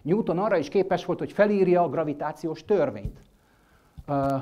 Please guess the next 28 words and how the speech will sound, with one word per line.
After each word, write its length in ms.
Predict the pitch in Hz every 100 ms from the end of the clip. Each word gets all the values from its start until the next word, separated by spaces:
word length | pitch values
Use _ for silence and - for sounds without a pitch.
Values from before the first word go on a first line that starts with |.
| 135
ugye 200 | - 147
a 40 | 151
gravitációs 680 | 175 175 170 147 - 151 -
törvény 440 | 190 190 175 165
az 140 | 170 160
a 80 |
híres 380 | 147 170 151 123
törvény, 400 | - 160 147 151
ami 160 | 143 139
azt 200 | 156 -
mondja, 180 | 143 143
hogy 100 | 135
a 100 | 131
tömegek 380 | 180 151 127
szorzatával 840 | - 165 156 151 156 156 156 156 170
és 140 | 165
a 60 | -
se-, 180 | - -
a, 220 | 131 131
a 120 | 131
kettő, 420 | - 180 175 -
a 80 | 139
két 280 | - 185 -
tömeg 300 | 180 160 -
távolságának 960 | 175 - 143 135 - 131 120 127 131 135
a 40 |
négyzetével 800 | 131 170 127 104 - 117 92 92
arányos. 500 | 104 120 131 196 208